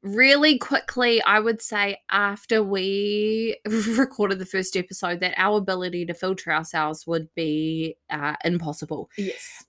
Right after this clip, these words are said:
Speaker 1: So we've just gone, "Fuck it."
Speaker 2: Yeah.
Speaker 1: Um, and so
Speaker 2: It is what it is. You
Speaker 1: Yeah.
Speaker 2: get what you get.
Speaker 1: Exactly.
Speaker 2: We're gonna talk about random shit, shit you may not like,
Speaker 1: Yeah.
Speaker 2: boring shit,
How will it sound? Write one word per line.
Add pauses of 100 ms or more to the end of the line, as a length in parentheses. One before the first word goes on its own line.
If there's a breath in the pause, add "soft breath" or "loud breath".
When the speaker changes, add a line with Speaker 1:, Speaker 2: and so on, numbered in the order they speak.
(180)
Speaker 1:
So
we've
just
gone,
"Fuck
it." (160)
Speaker 2:
Yeah.
Speaker 1:
Um, (180)
and
so
Speaker 2:
It
is
what
it
is. (120)
You
Speaker 1:
Yeah.
Speaker 2:
get
what
you
get. (340)
Speaker 1:
Exactly.
Speaker 2:
We're
gonna
talk
about
random
shit, (300)
shit
you
may
not
like,
Speaker 1:
Yeah. (240)
Speaker 2:
boring
shit,